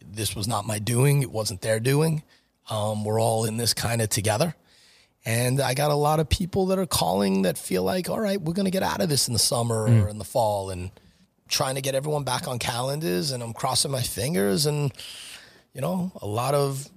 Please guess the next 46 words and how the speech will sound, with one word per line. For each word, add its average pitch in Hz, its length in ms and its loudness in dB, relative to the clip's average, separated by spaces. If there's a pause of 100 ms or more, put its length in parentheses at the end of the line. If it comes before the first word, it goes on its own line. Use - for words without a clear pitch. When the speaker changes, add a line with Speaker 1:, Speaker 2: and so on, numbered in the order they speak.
(840)
Speaker 1:
football 156 680 -2
and 117 100 -8
a 101 40 -6
lot 113 240 -2
of 113 140 -4
gym 135 400 -2
has 113 220 0
helped 131 260 -2
me 135 180 -2
to 110 320 0 (100)
stay 120 420 0
on 117 200 -2
that 104 200 -4
path. - 520 -6 (1200)
Speaker 2:
Just 208 180 4
talking 160 300 6
about, 131 440 6
uh, 131 100 -2 (280)
I, 139 180 -2
I 143 100 4
think 139 180 4
about 131 220 4
the - 100 -4
overarching 135 580 4 (380)
theme 147 400 6
of 139 160 -2
speaking 175 380 2
to - 120 2
you. 101 300 4 (280)
You 143 80 -2
talked 135 280 6
about 127 240 6
how 120 420 6
as 147 180 4
you 147 100 6
got 127 200 6
older 120 540 6
and 123 160 4
as 120 200 6
your 120 140 6
players 131 460 6
and 113 120 6
your 110 100 6
roster 120 360 4
have 107 160 0
changed, 117 540 2